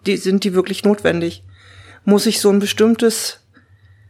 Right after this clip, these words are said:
Menschsein ausschließen aus so einer Arbeit, um mich da gut abgrenzen zu können oder warum auch immer? Und für uns führt das oft dazu, dass dann auch das Gegenüber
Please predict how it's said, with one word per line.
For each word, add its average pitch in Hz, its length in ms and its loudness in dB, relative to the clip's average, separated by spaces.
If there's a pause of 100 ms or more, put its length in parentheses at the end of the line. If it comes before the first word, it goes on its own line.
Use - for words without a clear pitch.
(200)
Menschsein 196 760 0
ausschließen 220 640 0
aus 196 280 0
so 214 80 -2
einer 196 180 -2
Arbeit, 214 580 0 (520)
um 208 160 2
mich 196 160 0
da 196 100 2
gut 190 160 -2
abgrenzen - 560 -2
zu 185 100 -6
können 180 260 -2
oder 180 200 0
warum 170 320 -4
auch - 160 -8
immer? 185 400 0 (240)
Und 185 180 2
für - 200 0
uns 196 160 0
führt 208 240 0
das 190 120 -2
oft - 260 0
dazu, 196 260 -4
dass 190 180 0
dann 180 140 -2
auch 180 120 -4
das 185 180 -2
Gegenüber 185 640 -2